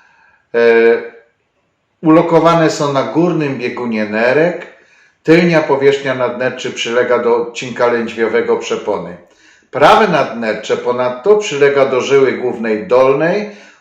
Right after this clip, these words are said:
otrzewnej i wątroby. Z kolei lewe nadnercze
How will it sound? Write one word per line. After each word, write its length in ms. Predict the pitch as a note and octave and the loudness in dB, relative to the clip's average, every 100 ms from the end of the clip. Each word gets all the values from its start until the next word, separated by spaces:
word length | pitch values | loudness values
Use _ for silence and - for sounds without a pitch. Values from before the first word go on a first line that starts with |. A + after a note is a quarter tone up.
| - | 0
otrzewnej 720 | G#3+ - - C#3 C#3 D#3 D#3+ | 2 2 0 0 0 -4 -2
i 40 | |
wątroby. 640 | C#3+ D#3 D3+ D3 B2 F#2+ - | 0 0 0 2 2 0 -6
Z 120 | - | -4
kolei 420 | - B2 A#2 G#2+ | 0 0 0 0
lewe 340 | G#2 D#3 G#3+ G3+ | 0 2 2 0
nadnercze 880 | C3+ A2+ G#2 G2+ E2+ - D#3 F#3 | 0 -2 -4 -8 -8 -4 -4 -4